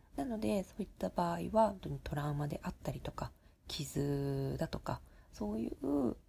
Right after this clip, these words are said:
必要な癒しを求めている箇所に対して、まあ、手を差し伸べていく、ケアをしていくっていうことは大切だなって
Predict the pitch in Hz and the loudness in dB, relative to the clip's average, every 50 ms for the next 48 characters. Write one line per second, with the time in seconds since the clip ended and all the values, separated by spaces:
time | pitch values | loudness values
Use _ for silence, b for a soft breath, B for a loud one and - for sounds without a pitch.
0 | - - - - - - 220 208 208 196 190 190 185 - - - - - - - | -14 -12 -12 -8 -4 0 0 2 2 2 2 2 0 -2 -4 -12 -20 -20 -20 -20
1 | - - _ - - - - - - - - - - - - - - - - - | -20 -20 _ -20 -20 -20 -20 -20 -20 -20 -20 -20 -20 -20 -20 -20 -20 -20 -20 -20
2 | - - - - - - - - - - - 170 190 180 - - 175 156 143 147 | -20 -20 -20 -20 -20 -20 -20 -20 -8 0 2 2 2 2 2 0 0 0 0 0
3 | 147 - 151 147 147 147 139 - 143 143 139 139 135 - - - - - 165 180 | 0 0 0 0 0 -2 -2 -2 -2 -2 -2 -2 -2 -4 -4 -4 -2 0 0 0
4 | 247 - - - - - - 160 - - 180 185 170 170 160 156 156 - - - | -2 -4 -8 -18 -12 -8 -8 -8 -6 -4 -4 -2 -2 -2 -2 -4 -6 -8 -10 -12
5 | - - 285 302 294 254 214 170 - - 180 156 143 - 156 - - 160 143 147 | -4 0 2 4 4 2 0 -2 0 0 0 0 0 -2 -6 -6 -6 -4 -4 -4
6 | 139 - 151 147 - - - - - - - - - 147 143 151 147 - - - | -2 -2 -4 -4 -2 -4 -8 -8 -8 -10 -6 -2 -2 -2 -2 -2 -6 -6 -2 -2
7 | 147 139 - - - - - - _ _ - - 151 147 139 - - - - 156 | -2 -2 -2 0 0 0 0 -4 _ _ -4 -2 -2 -2 0 -2 -6 0 2 0
8 | 151 B B B B B B B B B - 226 226 220 214 202 - - 185 170 | 0 B B B B B B B B B 2 4 4 4 4 2 0 -2 -4 -4
9 | - - 156 - - - 156 - - - - - - - - - 165 185 214 220 | -2 -4 -6 -4 0 0 0 0 -2 -6 -16 -20 -20 -18 -8 -2 2 2 4 2
10 | 220 - - - 147 - | 2 0 -2 -2 -2 -2